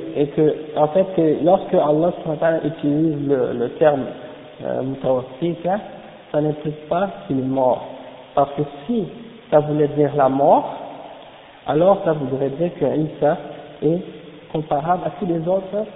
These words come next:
parmi les croyants. <clears throat> Puisque tous les croyants, lorsqu'ils meurent, les anges amènent son âme dans les cieux,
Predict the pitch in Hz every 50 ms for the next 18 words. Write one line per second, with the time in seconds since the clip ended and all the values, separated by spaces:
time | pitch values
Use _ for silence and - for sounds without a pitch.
0 | - - 165 160 165 180 185 190 185 - - 220 220 - - 233 160 - - -
1 | - - - - - - - - - - - - - - - 95 87 - - -
2 | - 185 180 - - 165 156 - - 240 240 208 190 175 175 185 - - - -
3 | - - - - - - - - - - - - - 160 147 139 147 180 208 208
4 | 170 143 151 - - 160 143 127 131 143 156 175 208 262 - - - - - -
5 | - - - - - - - - - 135 143 139 143 160 175 196 180 - - -
6 | - 147 156 165 175 185 190 156 - - - - - - - - - 156 147 151
7 | 151 160 185 220 233 240 - - - - - 127 143 147 147 151 147 147 - -
8 | 170 190 247